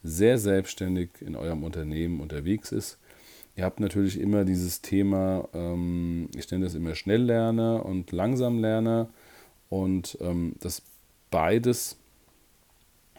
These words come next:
ähm, da ist nichts besser oder schlechter, sondern es, es gibt halt nur den Unterschied,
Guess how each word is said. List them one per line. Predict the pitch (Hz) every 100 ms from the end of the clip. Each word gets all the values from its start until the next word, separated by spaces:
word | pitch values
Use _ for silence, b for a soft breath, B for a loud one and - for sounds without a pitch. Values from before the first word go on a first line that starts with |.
| - -
ähm, | 90 82 82
da | 80
ist | - -
nichts | 90
besser | - 95 92 76
oder | 78
schlechter, | - 101 - 113 110
sondern | 92 92
es, | 90 - -
es | -
gibt | 95 -
halt | 92 90 - - _ _ _ _ _ _ b b b b
nur | - 95
den | 95
Unterschied, | 85 95 92 - 90 -